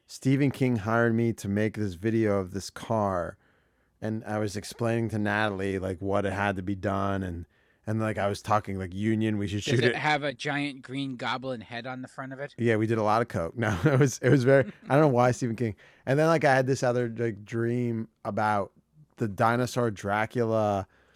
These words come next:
Speaker 1: posting the, the, and I played him on the, the Craft the holiday, um, recipe commercials. And I was, and we did it with Wegmans on the Thanksgiving show. And I woke up and I was like, "Why don't we do that with Wegmans on the Halloween show?"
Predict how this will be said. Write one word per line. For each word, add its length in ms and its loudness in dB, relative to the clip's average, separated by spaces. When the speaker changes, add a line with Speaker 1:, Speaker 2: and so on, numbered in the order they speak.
Speaker 1:
posting 480 2
the, 240 0
the, 380 -2
and 100 -4
I 80 -2
played 220 -2
him 60 -2
on 100 -2
the, 80 -2
the 100 -4
Craft 640 -2
the 180 -6
holiday, 760 2
um, 440 -4
recipe 480 -2
commercials. 680 -2
And 260 0
I 180 2
was, 180 -4
and 260 -2
we 180 2
did 200 6
it 140 2
with 280 -2
Wegmans 680 0
on 160 -2
the 60 -4
Thanksgiving 480 -2
show. 340 -2
And 140 4
I 40 6
woke 260 6
up 120 8
and 80 4
I 60 6
was 100 2
like, 240 0
"Why 180 2
don't 340 8
we 180 6
do 220 10
that 220 10
with 100 8
Wegmans 720 4
on 140 4
the 80 4
Halloween 420 4
show?" 420 -4